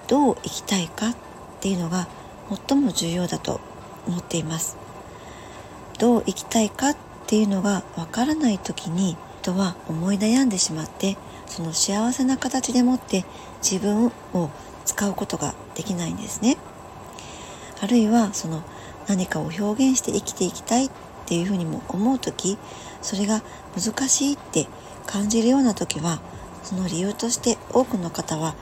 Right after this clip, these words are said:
具体的な部分っていうのを挙げるんですね。例えば、その発信の仕方とかね、能力とか、自分にはどんな才能があるのかとか、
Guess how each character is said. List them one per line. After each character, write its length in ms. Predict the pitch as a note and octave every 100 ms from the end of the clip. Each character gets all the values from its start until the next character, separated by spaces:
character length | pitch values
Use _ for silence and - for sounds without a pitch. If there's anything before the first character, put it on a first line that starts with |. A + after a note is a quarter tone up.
| - - - -
具 100 | -
体 300 | - A#3+ C4
的 260 | - C4 C4
な 180 | B3+ C4+
部 140 | C4+
分 280 | A#3+ G3 A3+
っ 20 | - -
て 100 | -
い 40 |
う 100 | D3+
の 80 | -
を 20 | -
挙 140 | - E3+
げ 80 | F3
る 80 | E3
ん 40 |
で 120 | B3
す 100 | -
ね。 160 | G#3+ C#4 - - - - - - - - - -
例 100 | -
え 40 | B3+
ば、 180 | - - -
そ 140 | -
の 180 | D3+ D#3 - - - -
発 180 | - F3
信 180 | - F3+
の 80 | F3
仕 140 | F3+
方 340 | - F3+ G3 G3+ -
と 80 | -
か 140 | - C#3+
ね、 180 | A3 - - - - - -
能 160 | G3+
力 400 | G3+ D#3+ - A3 - - -
と 100 | -
か、 180 | - -
自 160 | -
分 140 | E3 F3+
に 100 | E3
は 80 | D#3
ど 140 | G3+
ん 40 | A3+
な 100 | F#3+
才 220 | F3 D#3
能 140 | D#3
が 120 | D3+
あ 40 | F3+
る 100 | E3
の 100 | D#3+
か 240 | - G3 - -
と 80 | -
か、 180 | C2+